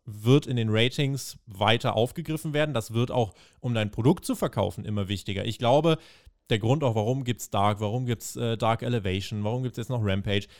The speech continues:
auch A E W will natürlich Content produzieren, um mit diesem Content irgendwann mal ein eigenes, äh, einen eigenen Dienst auch, ähm, glaube ich, anführen zu können, ein eigenes, eine eigene Plattform auch ins Leben rufen zu können.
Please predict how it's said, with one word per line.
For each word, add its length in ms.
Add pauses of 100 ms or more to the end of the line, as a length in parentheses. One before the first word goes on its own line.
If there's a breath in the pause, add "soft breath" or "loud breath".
(120)
auch 200
A 40
E 220
W 560
will 160
natürlich 760
Content 440
produzieren, 680 (340 soft breath)
um 200
mit 180
diesem 280
Content 360
irgendwann 460
mal 320
ein 180
eigenes, 720
äh, 140
einen 220
eigenen 340
Dienst 360
auch, 300
ähm, 400 (100)
glaube 300
ich, 160
anführen 500
zu 120
können, 240
ein 120
eigenes, 460 (260 loud breath)
eine 200
eigene 240
Plattform 500
auch 160
ins 160
Leben 240
rufen 340
zu 140
können. 300